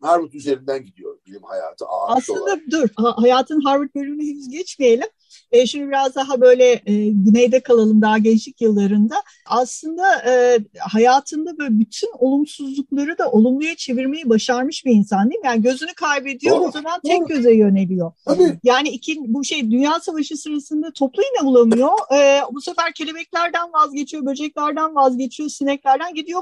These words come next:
Speaker 2: "Hadi karıncalar olsun." diyor ki Edward, e, Wilson'a, e, aynı zamanda modern Darwin de diyorlar.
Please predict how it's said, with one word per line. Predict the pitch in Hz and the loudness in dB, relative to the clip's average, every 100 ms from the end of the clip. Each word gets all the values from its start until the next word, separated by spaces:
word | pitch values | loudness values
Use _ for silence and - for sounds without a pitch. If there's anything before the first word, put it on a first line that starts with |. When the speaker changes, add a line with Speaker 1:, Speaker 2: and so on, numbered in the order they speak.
| - | -8
Speaker 2:
"Hadi | - 403 330 | -10 -8 -10
karıncalar | - 359 403 392 294 247 | -8 -8 -6 -2 4 6
olsun." | 226 208 - 240 | 6 2 0 -2
diyor | 320 494 | 0 -2
ki | - 359 330 - _ _ _ | -2 -6 -6 -10 _ _ _
Edward, | 254 277 320 330 - - | 0 0 -6 -14 -8 0
e, | 262 254 262 | 4 4 2
Wilson'a, | 320 - 311 302 302 285 | -6 -12 -8 -6 -4 -4
e, | 240 | -2
aynı | 262 262 254 269 277 | -2 0 -2 -2 -8
zamanda | 285 277 277 269 269 269 262 220 | -8 -4 -4 -4 2 4 4 2
modern | 226 247 247 269 277 | 4 4 4 2 2
Darwin | 240 254 285 247 | 2 4 2 0
de | 214 175 | 0 2
diyorlar. | 185 175 190 269 | 0 0 0 -2